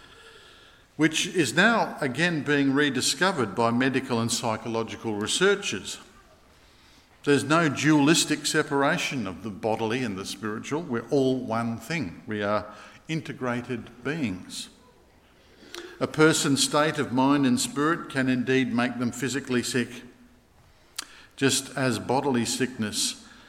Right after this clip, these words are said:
indeed, uh, can be expected to affect the mental and spiritual faculties.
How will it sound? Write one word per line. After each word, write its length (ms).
indeed, 640
uh, 260
can 200
be 140
expected 680
to 180
affect 540
the 80
mental 460
and 100
spiritual 580
faculties. 840